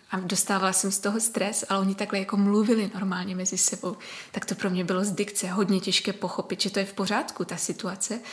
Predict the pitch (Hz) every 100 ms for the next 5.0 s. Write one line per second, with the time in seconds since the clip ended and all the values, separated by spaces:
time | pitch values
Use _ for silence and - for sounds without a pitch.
0 | - 208 190 190 196 202 190 196 190 180
1 | 190 175 175 - - 214 190 226 220 226
2 | 208 - 226 226 262 240 180 - 202 202
3 | 214 - 214 220 - - - - - 185
4 | 202 - 196 190 190 190 190 - 190 190